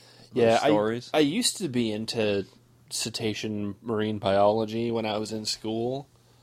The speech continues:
Speaker 2: but my focus drifted away from that, and at least in terms of the furry fandom, I don't know a lot about, there, there's probably a lot that the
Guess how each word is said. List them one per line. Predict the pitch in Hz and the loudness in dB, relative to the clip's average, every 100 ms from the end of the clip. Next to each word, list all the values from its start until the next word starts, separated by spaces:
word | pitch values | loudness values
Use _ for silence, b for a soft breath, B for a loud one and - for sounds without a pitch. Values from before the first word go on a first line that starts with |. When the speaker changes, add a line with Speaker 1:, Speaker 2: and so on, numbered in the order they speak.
| b b _ | b b _
Speaker 2:
but | 113 101 - _ | 0 0 -2 _
my | 117 110 | -4 -4
focus | - 117 104 107 | 0 0 0 -6
drifted | - 104 104 | -4 -6 -2
away | 101 104 | -2 -2
from | 98 107 | -4 -8
that, | 104 101 101 90 | -8 -6 -6 -8
and | 104 104 107 B B B B | -10 -10 -14 B B B B
at | - | 0
least | 135 131 | 0 0
in | 117 | -2
terms | - 120 113 | -4 -4 -2
of | 107 98 | -4 -8
the | |
furry | 101 - 110 110 | -12 -2 0 0
fandom, | 113 117 113 113 113 117 117 _ b b b b _ | -2 -6 -4 -6 -8 -10 -14 _ b b b b _
I | 110 | -2
don't | 113 - | -2 -4
know | 110 110 | -4 -2
a | 110 | 0
lot | 110 110 | 2 2
about, | 107 107 110 107 - - | 2 0 -2 -2 -8 -10
there, | 117 110 - | -8 -8 4
there's | 120 113 - - | 4 4 -8 -16
probably | - 123 120 117 117 | 0 2 2 0 0
a | |
lot | 110 104 104 - | 4 4 4 0
that | 107 - | -4 -2
the | 110 | -6